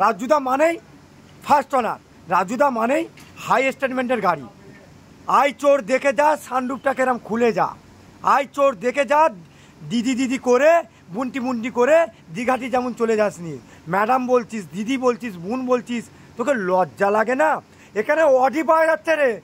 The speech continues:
সাত লাখ চল্লিশ হাজার টাকায় অডি পাওয়া যাচ্ছে, অডি পাওয়া যাচ্ছে চোর ডিলার, সাত লাখ চল্লিশ হাজার টাকায় লাইফ টাইম ট্যাক্স অডি। ন্যায্য মূল্যে গাড়ি কিনুন রাজু অটোমোবাইলে। বাংলাকে ভা-, তেরো ডাস্টার ডিজেল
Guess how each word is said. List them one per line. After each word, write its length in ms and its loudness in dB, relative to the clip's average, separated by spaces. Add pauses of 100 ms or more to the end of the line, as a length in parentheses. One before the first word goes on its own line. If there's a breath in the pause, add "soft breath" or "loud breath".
(340 loud breath)
সাত 220 0 (140)
লাখ 120 4 (100)
চল্লিশ 260 2
হাজার 180 -2
টাকায় 300 4
অডি 240 0
পাওয়া 200 4
যাচ্ছে, 280 -2 (640 soft breath)
অডি 360 2
পাওয়া 180 4
যাচ্ছে 180 0 (100)
চোর 220 4
ডিলার, 360 4 (400 soft breath)
সাত 280 0 (180)
লাখ 160 4 (140)
চল্লিশ 320 -4
হাজার 240 -2
টাকায় 280 -2
লাইফ 180 2 (100)
টাইম 140 2 (140)
ট্যাক্স 280 2 (320 soft breath)
অডি। 440 0 (480)
ন্যায্য 420 -2
মূল্যে 380 -2
গাড়ি 200 0
কিনুন 300 -6 (300 loud breath)
রাজু 340 -2
অটোমোবাইলে। 480 -2 (300 loud breath)
বাংলাকে 580 0
ভা-, 160 -6 (360)
তেরো 340 4
ডাস্টার 500 0
ডিজেল 380 0